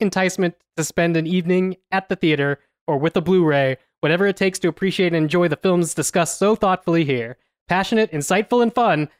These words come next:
I'm as happy to hear David and Patch's stirring monologues as Katie and Dave's enlightening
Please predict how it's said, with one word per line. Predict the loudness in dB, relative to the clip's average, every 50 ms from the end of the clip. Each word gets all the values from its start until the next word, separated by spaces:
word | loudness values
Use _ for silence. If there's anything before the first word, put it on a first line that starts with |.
| _ _ _ _ _ _ _ _ -4
I'm | -2 -2 0 0
as | -2 0
happy | 0 -2 -2 0 0 0
to | 2 2
hear | 2 2 2
David | 2 2 2 2 2 2 0
and | 0 0
Patch's | 0 0 -2 0 0 0 0 0
stirring | 0 0 0 2 2 2
monologues | 2 2 2 2 2 2 2 2 0 0 -2 -2
as | -4 -4 -4
Katie | -2 0 0 2 2 2
and | 2 2
Dave's | 2 2 2 0 0
enlightening | -2 -2 -2 -2 0 0 0 0 0 -2 -6